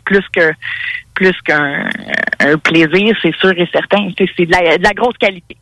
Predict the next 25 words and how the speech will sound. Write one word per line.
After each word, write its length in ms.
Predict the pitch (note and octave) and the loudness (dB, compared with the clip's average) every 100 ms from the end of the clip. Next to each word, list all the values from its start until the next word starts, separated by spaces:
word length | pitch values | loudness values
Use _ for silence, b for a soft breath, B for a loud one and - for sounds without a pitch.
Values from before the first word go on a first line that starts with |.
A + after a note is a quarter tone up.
| _ | _
de 60 | F#3 | -4
la 100 | F3+ | -2
grosse 240 | G3+ G#3+ | -4 -6
qualité. 440 | - E3+ - F#3 B3 | -4 -6 -6 -14 -12
Je 140 | - | -12
souhaite 260 | - G3+ G3+ | -4 -2 0
à, 140 | E3 E3 _ b b b - | 0 -2 _ b b b -2
à 120 | F3+ | -2
tout 160 | - | -2
le 100 | G#3+ | -6
monde 240 | G3 A3 G#3+ | -2 -2 -2
de 80 | F#3+ | -4
pouvoir, 480 | F3+ F3+ G3 G#3 F#3 | -4 -2 0 0 -2
euh, 140 | F3 - | -4 -4
performer 420 | - G3+ G3+ F#3 G3+ | -4 -2 -2 -2 -2
dans 140 | F#3 | -2
une 120 | F3+ F3 | -2 -4
organisation 720 | E3+ F3+ F3 F3+ F3+ G3 F3+ - _ - | 0 -2 2 0 0 -6 -8 -10 _ -4
aussi, 100 | G3 | 2
euh, 160 | E3+ F3 - - _ - - - | 2 0 -8 -20 _ -20 -20 -4
aussi, 640 | E3+ F3 - - F#3 F#3+ E3+ | -2 -2 -6 -6 2 4 4
euh, 200 | D#3+ D3+ _ _ _ - | 2 -2 _ _ _ 0
intéressante 880 | G#3 F#3+ G#3 F#3 E3+ F#3+ F#3+ F3+ | 0 2 2 2 0 2 2 0
que 100 | - F3+ - | 0 0 2
celle-là. 500 | E3+ F3 F3+ C4+ | 0 0 0 0